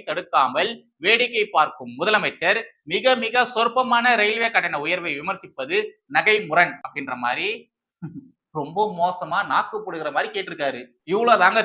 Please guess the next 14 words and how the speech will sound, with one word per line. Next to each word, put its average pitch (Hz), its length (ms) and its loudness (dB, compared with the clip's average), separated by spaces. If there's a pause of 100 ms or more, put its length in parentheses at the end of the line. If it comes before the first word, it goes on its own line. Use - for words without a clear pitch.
திமுக. 165 340 -6 (580)
இதுதான் 151 380 0
திமுக. 151 400 -6 (320)
நாம 269 460 4
போட்டிருக்கக்கூடிய 269 560 2 (100)
சட்டையிலேயே 180 640 -2 (260)
ஆயிரத்தெட்டு 226 520 0 (100)
ஓட்டைகள் 160 440 -2
இருக்கு. 131 280 -6 (460)
அதெல்லாம் 196 360 0
சட்டைன்னு 233 400 0
கூட 226 120 2
சொல்ல 180 200 -4
முடியாது. 135 400 -4